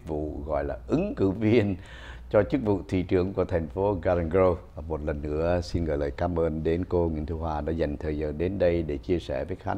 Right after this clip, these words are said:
thính giả chúng tôi, đặc biệt nhất là những cư dân của Garden Grove. Họ rất quan tâm đến tương lai của thành phố, và có thể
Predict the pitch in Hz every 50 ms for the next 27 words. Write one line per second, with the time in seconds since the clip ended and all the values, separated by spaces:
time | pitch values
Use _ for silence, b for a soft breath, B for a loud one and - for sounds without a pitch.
0 | - - 101 90 87 69 71 - - - 98 98 - - 90 87 85 87 92 87
1 | 80 78 - 87 85 76 82 107 156 180 117 90 80 76 73 82 - - 101 95
2 | 87 92 87 85 80 76 73 87 87 87 87 78 - 92 95 92 92 92 90 B
3 | B B B B B B B B 85 80 78 78 127 143 - - 104 98 90 87
4 | 95 92 87 92 92 87 82 87 104 127 123 - 98 95 87 92 87 90 87 87
5 | 87 85 - - - - 80 71 65 - - 85 85 87 98 110 117 107 80 82
6 | 82 80 78 78 73 - - - 80